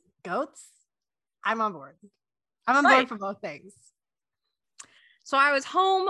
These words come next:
Speaker 2: for the holidays. Riley lives closer to, like, where I grew up than she does to where I live now. Um, and we needed to be at goat trekking at, like,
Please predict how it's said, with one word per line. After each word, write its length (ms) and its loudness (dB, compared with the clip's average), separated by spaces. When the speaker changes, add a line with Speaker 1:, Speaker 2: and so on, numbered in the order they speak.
Speaker 2:
for 140 -2
the 80 -2
holidays. 520 0
Riley 340 -6
lives 440 -6
closer 400 -6
to, 380 -6
like, 240 -10
where 160 -4
I 80 -2
grew 280 -6
up 240 -6
than 200 -8
she 160 -12
does 400 -8
to 100 -14
where 220 -8
I 40 -8
live 200 -10
now. 420 -2
Um, 500 -2
and 680 -2
we 280 -12
needed 360 -6
to 80 -8
be 220 0
at 140 -2
goat 260 -2
trekking 560 -10
at, 220 -4
like, 440 -8